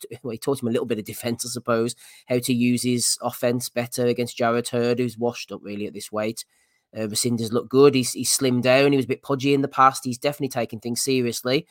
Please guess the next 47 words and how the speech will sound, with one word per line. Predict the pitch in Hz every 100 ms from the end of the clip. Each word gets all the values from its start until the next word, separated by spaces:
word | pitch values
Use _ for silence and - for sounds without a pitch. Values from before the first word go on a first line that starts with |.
| _ _ _
And | 127
they | 143
just | 143 165
went | 151 151 143
at | 135 -
it, | -
the |
two | - 180
of | 170
them. | 170
It | 156
was | 127
a |
fantastic, | 123 139 139 143 - 135 117 -
uh, | 127 123
war | 110 120 123 127
for | 127
as | 120
long | 120
as | 113
it | -
lasted, | 120 120 - 120 - _ _ -
and | 127
a |
really | 139 135
nice | 131 127 131 -
finish, | 127 127 139 -
the | 123
sort | 135 123
of | 123
right | 123 127 -
hook | -
to | -
the | 117
body, | 117 120 123
left | 120 120 -
hand, | 120 117
and | 117
then | 113
the | 113
right | 113 113
hook | 123 117
upstairs | - - 117 110 110
as | 101
well | 110 110 113 _ _ _ _ _
hurt | - 131 131 131
him. | 160